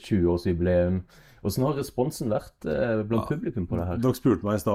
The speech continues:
Speaker 2: om hva jeg tenker etter festivalen, og det med å få fokus på de norske filmene, eh, det har vært, eh, et p-, prosjekt å jobbe med hele år, med utgangspunkt i Villmark sitt jubileum. Og vi hadde litt ulike ideer på hvordan vi skal gjøre det, så endte vi opp med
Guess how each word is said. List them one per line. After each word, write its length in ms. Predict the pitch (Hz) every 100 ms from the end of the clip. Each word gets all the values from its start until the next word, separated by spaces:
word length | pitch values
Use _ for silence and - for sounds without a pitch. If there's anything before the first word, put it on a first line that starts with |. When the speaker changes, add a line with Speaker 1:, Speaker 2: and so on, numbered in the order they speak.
| 98
Speaker 2:
om 120 | 98
hva 460 | 104 95 98 101
jeg 80 | 98
tenker 300 | - 95 98
etter 120 | 95
festivalen, 360 | 92 90 92 98
og 260 | - 113 92
det 440 | 104 101 104 -
med 260 | 110 101 98
å 140 | 101 98
få 320 | - 104 101
fokus 300 | - 107 85
på 120 | -
de 60 | 104
norske 220 | 110 -
filmene, 360 | 120 104 113 113 - _
eh, 120 | - 104
det 120 | 101
har 200 | 98 95
vært, 240 | 92 -
eh, 300 | 98 95 98
et 140 | 98 -
p-, 100 | 107
prosjekt 340 | - 110 - 80
å 80 | 95
jobbe 120 | 90 85
med 140 | 90
hele 220 | 98 95
år, 260 | 90 104 107 - - - - - -
med 160 | 110
utgangspunkt 420 | 98 87 98 85 98
i 360 | 98 95 92
Villmark 400 | 92 92 85 85
sitt 160 | - 92
jubileum. 460 | 110 101 98 87 90 - - - - - - -
Og 60 | 117
vi 60 |
hadde 180 | 117 120
litt 160 | 127 120
ulike 300 | 135 107 92
ideer 280 | 113 104 90
på 100 | -
hvordan 180 | 98 92
vi 40 | 95
skal 200 | - 107
gjøre 160 | 98
det, 120 | 127
så 80 | 127
endte 180 | 120 95
vi 60 | 90
opp 160 | 85
med 300 | 104 95 95